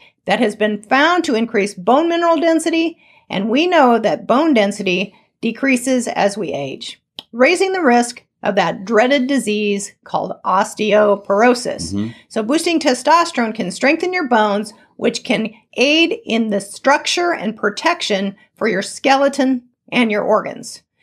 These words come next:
Speaker 1: So in
Speaker 2: Mm.
Speaker 1: addition to mental health and overall mood, testosterone can benefit the brain in other ways. Studies have found a link between higher levels of testosterone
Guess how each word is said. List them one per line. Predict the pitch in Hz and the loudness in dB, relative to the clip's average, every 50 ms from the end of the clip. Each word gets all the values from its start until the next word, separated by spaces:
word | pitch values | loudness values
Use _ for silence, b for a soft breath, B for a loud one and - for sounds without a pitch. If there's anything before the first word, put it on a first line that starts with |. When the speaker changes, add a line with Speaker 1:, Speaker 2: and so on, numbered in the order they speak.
| b b b b b | b b b b b
Speaker 1:
So | - 233 233 | -2 2 2
in | 277 311 | 4 4
Speaker 2:
Mm. | 311 | 4
Speaker 1:
addition | 262 320 339 339 - 320 277 240 | 2 2 0 2 2 2 0 2
to | - 262 240 214 | 2 0 0 0
mental | 208 208 233 269 330 359 349 | 0 2 2 2 2 2 2
health | 269 262 220 226 - | 2 2 2 2 0
and | - 220 | 0 0
overall | 220 226 208 214 202 190 196 | 0 0 2 2 0 0 0
mood, | 226 285 349 349 294 269 254 247 | -2 -2 0 0 2 0 0 -2
testosterone | - 262 254 254 - - 302 339 349 349 - 370 359 359 - | -4 -4 -4 -4 0 2 2 2 2 0 -2 -4 -4 -4 -4
can | - - 202 208 190 170 | -2 -4 -4 -4 -4 -8
benefit | 175 - - 220 262 311 330 320 - 302 302 302 - | -8 -2 0 2 2 4 2 0 0 -2 -2 -2 -2
the | 233 | -4
brain | 170 - - 190 202 226 247 269 277 269 | -4 -6 -6 -4 -2 0 2 2 2 2
in | 247 240 | 0 -2
other | - - 214 254 247 220 | 0 0 0 2 2 2
ways. | 202 165 143 131 120 139 - - - b b b b b b b b | 2 2 0 0 -2 -4 -8 -12 -14 b b b b b b b b
Studies | - - - 220 226 240 302 294 - | -14 -2 0 2 2 2 2 0 0
have | 320 277 - | -2 0 2
found | 302 294 294 294 294 | 4 4 6 6 4
a | 277 277 | 4 2
link | 233 240 294 349 339 269 208 - - - | 2 2 2 4 4 2 2 0 -4 -6
between | 202 202 - - 240 226 220 214 | -6 -6 -4 -4 -2 -2 -2 -4
higher | 220 - - 208 214 247 269 | -4 -2 0 0 2 2 2
levels | 277 277 277 277 277 285 - | 4 4 4 4 2 2 2
of | 302 269 - | 0 -2 -2
testosterone | - 294 285 - - 320 330 359 359 339 - - 220 214 214 214 214 220 214 214 | -2 -2 -2 0 0 2 4 4 4 2 -2 -4 -2 0 0 0 0 -2 -4 -6